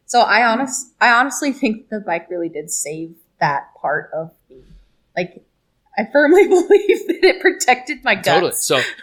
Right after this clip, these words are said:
Speaker 1: <laughs>
Speaker 2: chances are, not saying that you're the only person riding an Elliptico, but you're the only person I know who rides an Elliptico. So they probably would have been riding a bike if it was anybody else.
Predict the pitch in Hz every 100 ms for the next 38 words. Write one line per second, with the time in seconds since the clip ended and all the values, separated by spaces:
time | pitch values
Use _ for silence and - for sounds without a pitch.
0 | - - - 415 190 214 185 196 151 120
1 | 113 123 139 156 - 151 139 117 113 104
2 | 143 160 131 117 107 107 101 98 95 92
3 | - - 87 85 92 127 120 113 107 107
4 | 104 - 135 143 135 117 - 98 90 90
5 | 90 82 82 85 82 80 - 98 92 98
6 | - _ 165 160 - 165 156 139 127 120
7 | 107 101 95 95 90 - 92 90 - 95
8 | 85 87 85 85 -